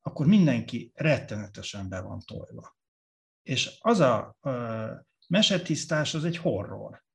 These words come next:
Ott van a piroskának a farkasa, a vasorubába,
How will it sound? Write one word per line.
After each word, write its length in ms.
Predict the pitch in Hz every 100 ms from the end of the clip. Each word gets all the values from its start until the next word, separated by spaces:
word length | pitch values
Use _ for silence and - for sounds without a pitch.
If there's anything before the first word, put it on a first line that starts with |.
| _ _ _ _
Ott 200 | - 185
van 180 | 165 123
a 120 | 104
piroskának 760 | - 175 120 - 131 104 98 -
a 60 |
farkasa, 960 | - 214 202 147 - 123 - 123 120 - - - -
a 100 | 104 117
vasorubába, 1400 | 208 - 160 139 131 123 113 110 107 110 110 104 113